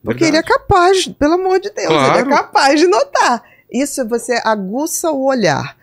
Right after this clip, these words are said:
Speaker 1: É que nem, por exemplo, você não, não prova o vinho, você aguça o
Speaker 2: O,
Speaker 1: gosto,
Speaker 2: o, o paladar,
Speaker 1: o
Speaker 2: né?
Speaker 1: paladar, entendeu? Então, assim, é possível. É, e eu sempre digo que homem,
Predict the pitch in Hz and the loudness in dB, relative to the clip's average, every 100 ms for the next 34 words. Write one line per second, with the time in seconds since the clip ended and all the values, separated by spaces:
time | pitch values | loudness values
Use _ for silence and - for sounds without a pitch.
0 | _ - 202 254 220 226 269 247 214 185 | _ -4 -4 -2 -2 -2 -2 -2 -2 -2
1 | - 240 240 214 196 190 190 175 160 165 | -2 -2 0 -2 -2 -2 0 0 0 -4
2 | 226 202 147 131 _ _ _ 453 440 233 | -2 -2 -4 -6 _ _ _ -6 -2 0
3 | 208 240 202 185 - 320 349 _ _ _ | 0 0 0 0 0 -4 -4 _ _ _
4 | - 392 - 240 330 208 202 147 101 - | -4 0 2 4 2 -2 -4 -4 -6 -10
5 | 101 147 151 147 - 180 151 415 381 370 | -8 -6 -4 -2 0 0 0 0 0 -2
6 | 453 240 _ - 175 196 208 240 226 330 | -2 -6 _ -12 -6 -4 -4 -6 -6 -6
7 | 339 - - 262 381 - 208 - 175 147 | -6 -8 -6 -6 -6 -6 -6 -2 -2 -2
8 | 131 135 _ - - _ - 226 214 202 | -4 -10 _ -20 -20 _ -6 -4 -2 -2
9 | 190 175 - 226 247 240 370 370 277 180 | -2 -4 -4 -2 -2 0 -2 -2 -4 -2
10 | 226 220 180 - 214 - - 214 254 233 | -2 0 -2 -4 -4 -4 -4 -2 0 0
11 | 220 | 0